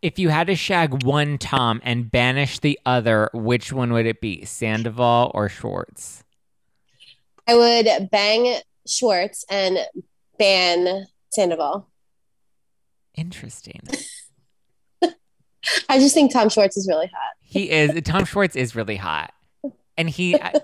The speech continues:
Speaker 1: you know, you know he's gonna come too fast and he's not gonna, you know, pull out all the tricks, but he'll give you a good time.
Speaker 2: I'm like, "I don't know what, I don't know what happened, Bubba." <laughs>
Speaker 1: Yeah, I don't know what happened for the past eight years. Um, would you rather be in a relationship with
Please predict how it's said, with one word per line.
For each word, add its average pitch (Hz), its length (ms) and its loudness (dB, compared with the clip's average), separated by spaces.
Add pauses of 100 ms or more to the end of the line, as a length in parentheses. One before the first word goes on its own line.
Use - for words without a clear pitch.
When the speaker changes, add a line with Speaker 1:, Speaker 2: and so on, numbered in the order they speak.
Speaker 1:
you 165 100 -2
know, - 100 -6
you 160 220 -4
know 208 140 4
he's 196 240 0
gonna 175 200 0
come 151 280 -2
too 160 180 0
fast 131 500 -2
and 139 80 -8
he's 131 220 -6
not 139 200 0
gonna, 127 360 2
you 156 120 -2
know, 101 200 0 (380)
pull 170 160 2
out 151 180 4
all 143 160 4
the 139 80 2
tricks, 123 460 -2
but 123 400 2 (800)
he'll 180 100 4
give 160 200 -2
you 98 120 0
a 98 40 -4
good 87 200 -10
time. - 220 -10
Speaker 2:
I'm 302 80 6
like, 285 100 2
"I 269 80 4
don't 392 120 6
know 381 100 6
what, 370 200 2
I 269 60 4
don't 339 120 8
know 349 80 8
what 349 100 6 (100)
happened, 302 320 2
Bubba." 262 340 0 (320)
<laughs> 349 180 -6 (1300)
Speaker 1:
Yeah, 131 120 -2
I 139 40 2
don't 139 80 0
know 139 100 2
what 143 80 2
happened 156 260 2
for 147 60 -4
the 135 80 -2
past 139 240 0
eight 147 160 -2
years. 143 300 -4 (320)
Um, 123 340 2 (600)
would 151 220 2
you 170 100 4
rather 190 240 4
be 180 120 2
in 180 80 2
a 165 60 4
relationship 151 640 2
with 127 140 -2